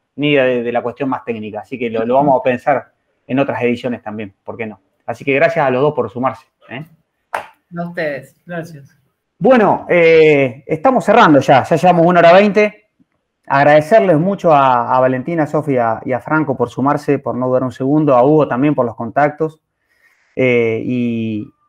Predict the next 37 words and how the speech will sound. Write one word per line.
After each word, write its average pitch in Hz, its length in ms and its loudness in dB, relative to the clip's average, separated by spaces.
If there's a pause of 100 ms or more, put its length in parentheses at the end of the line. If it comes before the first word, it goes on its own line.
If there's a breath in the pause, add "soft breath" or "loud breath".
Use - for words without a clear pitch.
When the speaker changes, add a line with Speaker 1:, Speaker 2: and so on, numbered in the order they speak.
(300)
Speaker 1:
y 113 80 -12
seguimos 151 360 0
vinculados, 135 580 0
obviamente. 127 520 -4
Ahí 127 80 0
está 135 160 -2
la, 117 220 -2
la, 117 180 -4
los - 240 -6
padres 151 420 0
y 131 60 -4
madres 139 300 0
de 120 100 -6
cada 131 240 0
una 139 260 0
que, 104 300 -8 (400)
que 113 100 -10
por 127 140 0
ahí 135 140 0
no 135 120 -6
se 135 80 -6
animan 139 340 2
a 117 120 -4
poner 135 180 -2
la 131 120 0
cámara, 147 360 0
pero 113 160 -6
sí 123 160 -14
quieren 127 200 -2
estar 120 180 -2
presentes. 117 480 -12
Me 117 80 -12
imagino, 127 320 -4
yo 147 140 -6
ya 131 40 -10
soy 135 160 -6
padre 143 480 2